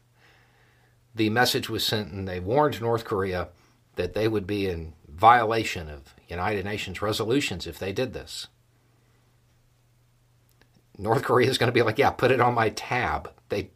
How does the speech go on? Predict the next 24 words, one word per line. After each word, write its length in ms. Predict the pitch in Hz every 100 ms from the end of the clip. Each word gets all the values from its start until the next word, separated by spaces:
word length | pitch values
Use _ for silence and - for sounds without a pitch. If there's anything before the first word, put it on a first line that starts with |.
| _ -
they're 140 | 107
not 220 | 104 104
gonna 160 | 98 92
care. 440 | - 104 85 73 - -
That's 220 | 95 -
not 260 | 107 127 -
<laughs> 20 |
going 300 | 127 131 98
to 100 | 101
be 340 | 98 113 107
a, 440 | 92 92 87 - - - - - - - 131
any 360 | 139 117 82 - - - _
kind 300 | - 131 120
of 140 | 95
real 160 | 95 98
deterrent 580 | 92 85 - 101 90 -
for 160 | -
them. 320 | 85 71 - - - - - - - -
Um, 380 | - 87 78 76 67 - - - - - - _ _ _ -
why? 480 | 110 113 82 - _ _ _ _ _ _ _ _
Because 240 | 92 107 104
they're 160 | 104
in 80 | 101
isolation. 640 | 98 - 82 80 73 -